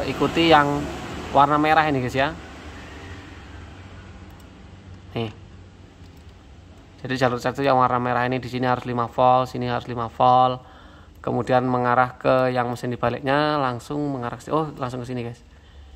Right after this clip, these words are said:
Ini sini harus lima volt, lima volt, lima volt. Utuh harus lima volt sampai sini, guys, ya. Kalau sampai sini nggak lima volt,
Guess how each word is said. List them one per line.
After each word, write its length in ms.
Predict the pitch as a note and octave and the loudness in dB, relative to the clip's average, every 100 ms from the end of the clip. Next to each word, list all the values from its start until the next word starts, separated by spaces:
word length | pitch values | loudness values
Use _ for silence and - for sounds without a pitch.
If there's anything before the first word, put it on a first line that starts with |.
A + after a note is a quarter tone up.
| - - | -20 -10
Ini 540 | A#2+ B2 C3 C3+ B2+ - | -2 2 2 0 -4 -10
sini 160 | B2+ B2 | -4 -2
harus 160 | A#2+ | -2
lima 240 | B2 A#2+ A#2 | -4 -4 -2
volt, 260 | C3 B2+ B2 | 4 4 2
lima 160 | A#2+ | -4
volt, 160 | A2+ B2 | -2 -4
lima 200 | B2 F3+ | -4 -8
volt. 340 | - C3 C3 C3 - - - - - - - | 2 6 6 4 -8 -20 -20 -20 -20 -20 -4
Utuh 320 | D#3 D3+ F#3+ | -2 2 6
harus 200 | F3 E3 | 6 6
lima 160 | E3+ E3 | 4 2
volt 220 | D#3+ F3 | 4 2
sampai 240 | D#3+ D3+ D#3+ | 2 0 0
sini, 240 | D3 C#3+ | 0 0
guys, 80 | A2+ | 0
ya. 160 | A#2+ B2+ | -4 -2
Kalau 240 | C3 C3 | -2 0
sampai 160 | C3 C3 | -4 -4
sini 160 | C3 | -2
nggak 160 | B2+ B2+ | 0 0
lima 160 | B2+ | 0
volt, 320 | A#2+ D#3 D#3 | 4 6 6